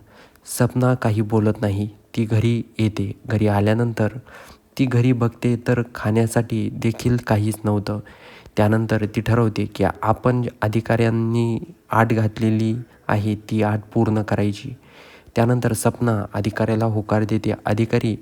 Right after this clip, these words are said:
एक रूम बुक करतो आणि तिला तिथे बोलवून तिच्यासोबत शारीरिक संबंध करतो. त्यानंतर अधिकारी सपनासोबत खूप वेळ संबंध बनवतो. सपनाला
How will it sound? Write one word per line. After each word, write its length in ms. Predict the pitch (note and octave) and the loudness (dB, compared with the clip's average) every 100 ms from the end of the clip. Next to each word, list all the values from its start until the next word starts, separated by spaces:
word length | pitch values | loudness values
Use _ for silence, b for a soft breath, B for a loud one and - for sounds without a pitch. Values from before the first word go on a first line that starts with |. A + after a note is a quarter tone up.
| - | -4
एक 260 | A2+ A2 A#2+ | -4 -4 -2
रूम 260 | A#2 A2+ | 0 0
बुक 260 | A2+ G#2+ - | 0 -2 -2
करतो 360 | G#2 G2+ A2 G#2 B B B - | -4 -4 -8 -10 B B B 0
आणि 240 | A#2 B2+ B2 - _ _ - | 2 2 0 -10 _ _ -4
तिला 300 | B2+ B2+ A#2 | 2 4 2
तिथे 420 | G#2 A2 G#2 A#2 | 0 -6 -2 -2
बोलवून 540 | A#2 A2 A#2 A#2+ A2+ G2+ | -2 0 0 2 0 -2
तिच्यासोबत 580 | G#2+ - G#2+ - A2 A2 | -6 -4 -4 -2 -2 -2
शारीरिक 540 | - A2 A2+ A2 A2 G#2+ | -2 -2 0 -2 -4 -6
संबंध 540 | - G#2+ A2 A2+ A2 | -4 0 0 0 0
करतो. 560 | A2 - G#2+ G2 F#2+ A#2 B B B - | -2 -2 -2 -2 -10 -12 B B B -2
त्यानंतर 320 | A2+ A2+ A2 - - | 2 2 0 -4 -2
अधिकारी 560 | G#2+ A#2 B2+ B2 G#2 | 0 2 2 2 0
सपनासोबत 920 | G#2 A2+ A2 A#2 A2 A#2 A2+ G#2 G#2 - | -2 -2 0 -2 0 0 0 -2 -6 -6
खूप 180 | A#2+ A2+ A#2 | -6 -2 0
वेळ 240 | A#2 A#2 | 0 0
संबंध 480 | - A2 A2 A2 A2+ | -2 -2 -2 0 0
बनवतो. 480 | A2 G#2 G2+ G#2+ G#2 B B B | 0 -2 -2 -6 -10 B B B
सपनाला 560 | - - - B2+ B2+ | -4 -2 2 2 2